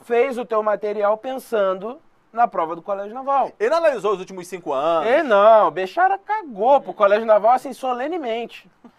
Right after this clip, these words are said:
Speaker 1: Ele fez a gramática, ponto.
Speaker 2: Do latim,
Speaker 1: Do latim,
Speaker 2: do
Speaker 1: vai lá
Speaker 2: grego.
Speaker 1: estudar latim, grego, pra acompanhar isso aí tudo. Cara, não é, não é simples assim. Não é você pegar um monte de livro, sair estudando, né,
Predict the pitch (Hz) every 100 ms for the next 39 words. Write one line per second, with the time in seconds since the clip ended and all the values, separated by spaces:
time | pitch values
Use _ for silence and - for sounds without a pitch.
0 | 220 _ 180 208 262 208 220 262 269 285
1 | 320 320 247 202 - - 107 _ 220 220
2 | 320 311 254 - 302 311 302 269 _ 190
3 | 190 294 302 285 226 277 269 302 302 285
4 | 285 269 214 240 226 190 - 226 233 165
5 | 180 214 220 196 180 202 185 185 196 196
6 | 190 185 185 185 180 165 156 165 214 190
7 | 151 - _ _ _ 180 190 165 120 101
8 | _ _ _ _ _ _ - 160 208 240
9 | 180 196 196 165 180 196 180 185 185 -
10 | 175 175 160 165 156 131 123 165 190 160
11 | 156 147 151 127 131 135 135 139 131 127
12 | 120 156 151 - 139 139 - 143 117 131
13 | 135 135 127 _ _ _ _ 117 127 131